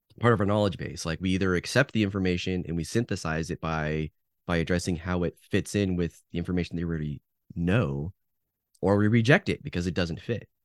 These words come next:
And the people who can grow and become, you know, better, uh, people are the ones who accept more information,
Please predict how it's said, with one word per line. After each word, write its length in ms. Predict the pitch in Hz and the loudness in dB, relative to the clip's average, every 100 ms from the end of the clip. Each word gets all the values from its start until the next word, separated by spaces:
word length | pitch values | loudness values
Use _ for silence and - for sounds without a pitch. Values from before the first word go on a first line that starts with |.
| - | -4
And 260 | 87 85 | -2 -2
the 60 | 82 | 0
people 200 | 175 147 | 6 8
who 100 | 131 | 8
can 180 | 107 90 | 6 2
grow 500 | 107 131 107 98 104 | 6 6 6 4 2
and 100 | 90 | 0
become, 400 | 92 87 82 85 _ _ _ _ | 0 0 -2 -6 _ _ _ _
you 80 | 95 | -2
know, 260 | 82 78 87 - | 0 0 -4 -10
better, 580 | 73 87 90 87 82 87 - | -4 0 2 0 -2 -6 -10
uh, 140 | 87 92 | -10 -10
people 440 | - 123 95 92 92 | 0 0 2 2 2
are 80 | 95 | 0
the 60 | |
ones 320 | 90 95 95 92 | 0 0 -2 -2
who 240 | 92 90 | -2 0
accept 340 | 85 - 117 - | -4 -2 -2 0
more 180 | 95 87 | -2 0
information, 640 | 90 92 90 87 90 87 | -2 -2 -2 -2 -4 -4